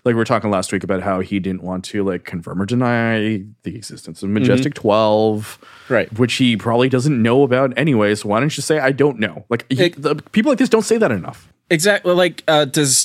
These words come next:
Speaker 2: does, uh, Louis Elizondo know anything about the Pratt tapes? Because if you knew about the Pratt tapes, you would know that M J twelve is complete garbage. It was made
Speaker 1: There
Speaker 2: up
Speaker 1: you
Speaker 2: by
Speaker 1: go.
Speaker 2: Bill Maher and, and Rick Doty. Like,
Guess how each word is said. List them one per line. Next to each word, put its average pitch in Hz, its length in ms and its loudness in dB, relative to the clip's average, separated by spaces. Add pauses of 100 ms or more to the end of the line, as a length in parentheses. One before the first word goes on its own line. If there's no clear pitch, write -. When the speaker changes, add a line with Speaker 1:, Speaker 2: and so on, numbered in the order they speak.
(160)
Speaker 2:
does, 143 420 2
uh, 127 340 4
Louis 160 220 2
Elizondo 180 560 2
know 160 160 2
anything 156 300 0
about 160 180 -2
the - 60 -18
Pratt 131 320 -2
tapes? 214 280 -2
Because 147 280 -2
if 131 100 -2
you 139 60 0
knew 170 180 2
about 117 240 2
the - 60 -4
Pratt - 260 -4
tapes, 139 300 -2
you 175 80 -6
would 180 120 -2
know 113 200 2
that 143 260 0 (380)
M 127 180 2
J 143 160 2
twelve 151 380 2
is 180 120 0
complete 208 360 0
garbage. 226 420 2
It 135 80 2
was 156 160 -2
made 180 140 4
Speaker 1:
There 190 80 6
Speaker 2:
up 190 60 2
Speaker 1:
you 196 40 4
Speaker 2:
by 190 120 4
Speaker 1:
go. - 80 4
Speaker 2:
Bill 202 160 4
Maher 202 540 4
and, 165 360 2
and 170 200 2
Rick 202 200 0
Doty. 202 380 2
Like, 147 280 0